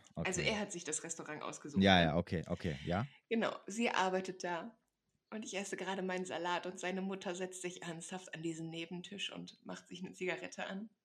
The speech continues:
Speaker 1: Ich mein, keine, ich hab überhaupt nichts gegen Rauchen, ich rauch selber,
Speaker 2: Mhm.
Speaker 1: aber nicht beim Essen oder wenn andere essen, das ist einfach
Speaker 2: Ja.
Speaker 1: unhöflich, das gehört sich nicht.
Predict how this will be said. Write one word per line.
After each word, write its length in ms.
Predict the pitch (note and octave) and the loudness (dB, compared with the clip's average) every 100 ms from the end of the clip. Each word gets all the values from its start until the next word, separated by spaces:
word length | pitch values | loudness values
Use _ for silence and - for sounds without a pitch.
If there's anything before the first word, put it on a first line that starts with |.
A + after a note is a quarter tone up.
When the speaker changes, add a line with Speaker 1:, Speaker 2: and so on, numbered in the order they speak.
| _ _ _ - - | _ _ _ -20 -10
Speaker 1:
Ich 100 | - | 0
mein, 180 | G3 | 0
keine, 320 | G3 G#3 G3 F#3+ _ _ _ | 2 0 -2 -8 _ _ _
ich 160 | - G#3 | -8 -4
hab 120 | A3 | -4
überhaupt 300 | G#3 G3+ G3+ | -2 0 0
nichts 180 | G3+ G3 | -2 -2
gegen 220 | - G3 | 0 0
Rauchen, 360 | F3+ F3+ F3+ F#3+ | 2 2 2 -2
ich 200 | F#3 - | -4 -4
rauch 160 | E3+ E3+ | -4 -2
selber, 400 | F3+ F#3 G3 G3+ | -2 4 6 8
Speaker 2:
Mhm. 0 | |
Speaker 1:
aber 360 | G3 F#3 F3 _ - _ | 6 2 -2 _ -20 _
nicht 280 | - F3 - | -2 -2 2
beim 240 | F3 E3 - | 0 0 0
Essen 480 | F3 - F#3+ A3 - | -2 -2 -4 -6 -10
oder 240 | E3 D#3+ | -4 0
wenn 180 | D#3+ E3+ | 2 0
andere 360 | - F3+ F3+ - | 0 -2 -2 -4
essen, 200 | F#3 E3+ | -4 -6
das 100 | E3+ | -8
ist 140 | D#3 | -8
einfach 240 | - F#2 F2 | 0 2 2
Speaker 2:
Ja. 40 | |
Speaker 1:
unhöflich, 460 | - F#3+ F#3 F#3 F#3 | 2 0 -2 -6 -10
das 140 | D3+ | -10
gehört 280 | - D#3+ D#3 | -8 -6 -6
sich 180 | F3+ - | -8 -10
nicht. 220 | F#3+ - | -12 -14